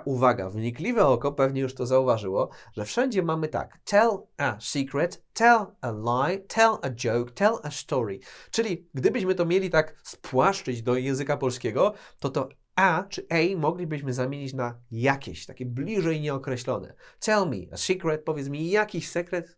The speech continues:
dowolny sekret. Albo ja powiem ci jakiś sekret,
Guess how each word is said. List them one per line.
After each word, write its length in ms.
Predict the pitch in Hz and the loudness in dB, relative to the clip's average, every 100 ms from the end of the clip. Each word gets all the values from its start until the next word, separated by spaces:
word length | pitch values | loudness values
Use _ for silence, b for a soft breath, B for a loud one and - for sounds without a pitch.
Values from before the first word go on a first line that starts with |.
| _ | _
dowolny 340 | 104 117 135 131 | -6 -2 0 -2
sekret. 440 | 151 156 175 - _ | -6 -8 -10 -10 _
Albo 180 | - 131 | 0 4
ja 120 | 170 | 4
powiem 240 | 170 156 | 4 0
ci 200 | 151 156 | -2 0
jakiś 340 | 151 160 196 165 | 2 4 2 0
sekret, 400 | 175 180 196 | 0 0 -4